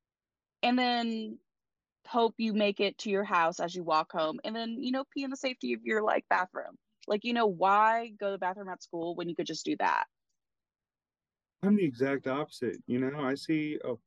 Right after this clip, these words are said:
Speaker 2: por-, I
Speaker 1: Mm-hmm.
Speaker 2: see a white porcelain hole, and I think, uh, "Hey, I've ha-, I have a history. She has history. I'm gonna use that bowl."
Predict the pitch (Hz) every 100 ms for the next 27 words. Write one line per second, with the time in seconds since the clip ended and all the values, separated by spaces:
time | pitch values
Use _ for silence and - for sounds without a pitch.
0 | - 151 135 147 151 147 123 139 139 -
1 | 147 - 135 113 147 151 120 127 139 139
2 | 135 123 - - 110 117 113 104 _ 65
3 | - - 131 160 135 95 _ _ _ _
4 | _ - 143 151 147 143 160 147 143 147
5 | - 165 170 _ _ - 165 151 143 143
6 | - 160 170 _ _ - 147 156 156 160
7 | 156 160 156 156 120